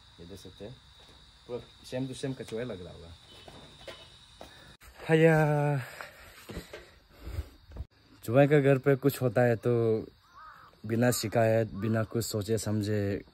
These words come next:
जाना तो पड़ता है, उपाय नहीं है। हम लोग का नेम ही कुछ इस तरह है,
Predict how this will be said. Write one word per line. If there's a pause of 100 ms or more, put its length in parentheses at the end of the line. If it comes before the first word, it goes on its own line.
(600)
जाना
तो
पड़ता
है, (120)
उपाय
नहीं
है। (420)
हम
लोग
का
नेम
ही
कुछ
इस
तरह
है,